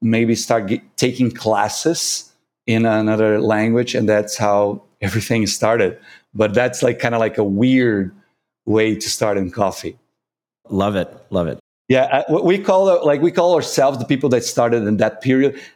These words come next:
Speaker 1: the second generation of baristas, because the first generation was, like, people that were, like, already starting in the specialty industry since two thousand until two thousand and two, three.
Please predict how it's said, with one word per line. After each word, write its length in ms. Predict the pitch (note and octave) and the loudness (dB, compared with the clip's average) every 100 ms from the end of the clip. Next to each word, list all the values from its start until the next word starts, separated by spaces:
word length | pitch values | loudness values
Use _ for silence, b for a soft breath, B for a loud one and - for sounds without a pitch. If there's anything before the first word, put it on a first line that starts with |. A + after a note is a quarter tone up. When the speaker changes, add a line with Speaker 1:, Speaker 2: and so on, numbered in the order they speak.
| - | -2
Speaker 1:
the 140 | B2 | 0
second 480 | - D#3+ D3 D#3 C#3 | 2 0 0 0 2
generation 580 | B2+ B2 A2+ A2+ - A2+ | 2 2 2 0 0 -2
of 120 | F#2 | 0
baristas, 580 | G2+ G#2+ G#2 - F#2+ F#2+ | 2 2 0 -2 -2 -2
because 400 | G2+ A2+ - B B B | -2 -2 -2 B B B
the 140 | A2+ | -4
first 360 | A#2 - F3+ F#3 | -4 0 0 2
generation 680 | E3+ C#3+ C3 C#3+ C3 D3 B2+ | 2 4 2 2 0 2 4
was, 240 | A#2+ A#2 | 2 2
like, 240 | A#2+ G#2+ B B B _ | 0 -2 B B B _
people 280 | - D#3+ D#3+ | -4 0 0
that 160 | B2+ C3 | 2 2
were, 160 | B2+ | 4
like, 260 | A#2+ A#2 - B2+ | 2 2 0 -2
already 300 | C3 C3+ A#2+ | 0 0 0
starting 500 | - C3 B2 A#2+ B2 | 0 -2 0 -2 0
in 160 | A#2+ | 0
the 100 | A2 | 2
specialty 520 | G#2+ - B2 B2+ A#2 A2+ | 0 0 -2 0 0 0
industry 260 | G#2+ - | 0 -2
since 280 | - B2+ G#2 | -2 -2 -2
two 160 | - A2+ | -6 -8
thousand 840 | - - C3 D3+ C3 D#3 D#3 D3 B B B A#2 | -6 -2 0 0 0 0 2 -2 B B B -6
until 280 | G#2+ - | -2 -2
two 180 | A#2+ - | -2 -4
thousand 420 | B2 C3 A#2 A2 | -2 -2 0 0
and 180 | G#2 G2+ | -2 -2
two, 360 | - C#3+ D3 D3+ | -2 2 2 2
three. 600 | D3+ C3 C#3 D3+ G3+ | -2 0 0 2 -2